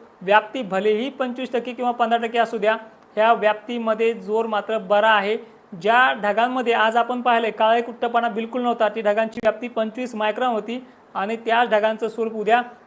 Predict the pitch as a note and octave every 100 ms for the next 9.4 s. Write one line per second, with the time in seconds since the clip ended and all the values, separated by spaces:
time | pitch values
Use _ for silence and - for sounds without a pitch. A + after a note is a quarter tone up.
0 | - A3+ A#3 C4 C4 A#3+ A#3 A#3+ A#3 A3+
1 | A3+ A#3 A3 A3 A3 G#3+ G#3+ G#3 A#3 B3
2 | A#3+ - - F3+ G#3 B3+ C4 B3+ B3+ A#3+
3 | A#3+ A#3+ A3+ A#3 A3 A#3 G#3+ G3+ A#3+ B3
4 | - - G#3+ G#3+ B3+ A#3+ A#3 B3+ B3 A3+
5 | G#3+ A#3 B3 A#3+ A#3+ A#3+ A#3+ A3+ G#3+ F#3
6 | - - - A3 G3+ A#3 A#3+ G#3+ B3 A#3+
7 | C4 B3+ A3+ G#3 A#3 A#3 A#3 A3 A#3 A#3
8 | A3+ A#3 A#3+ A#3 A3 A#3 G#3+ A3 A3+ G#3
9 | A3 G#3+ B3